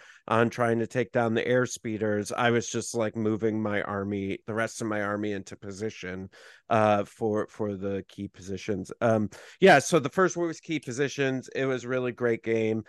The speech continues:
Uh, and, you know, the Barks did a little bit of work. I think he got one of the air speeders. Uh, I think that was all I lost during that match. Um,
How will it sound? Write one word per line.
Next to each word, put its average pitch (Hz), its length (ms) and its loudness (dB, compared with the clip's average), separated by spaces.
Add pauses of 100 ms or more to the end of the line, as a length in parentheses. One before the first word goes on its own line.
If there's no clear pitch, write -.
(300)
Uh, 113 600 4
and, 117 400 -2
you 131 280 -6
know, 123 140 2
the 107 100 -4
Barks 147 360 0
did 143 160 0
a 139 40 0
little 143 220 0
bit 131 160 -4
of 135 80 -2
work. 160 400 -2
I 135 40 -10
think 202 220 -10
he 233 120 -8
got 160 360 -2
one 120 380 -2
of 135 180 -4
the 127 160 -4
air 131 160 -2
speeders. 139 800 -8 (560)
Uh, 117 460 6
I 123 60 -4
think 131 180 -4
that 139 100 0
was 120 120 -4
all 117 180 2
I 117 60 4
lost 110 540 -2 (200)
during 127 240 0
that 123 180 2
match. 123 480 -2 (520)
Um, 113 640 6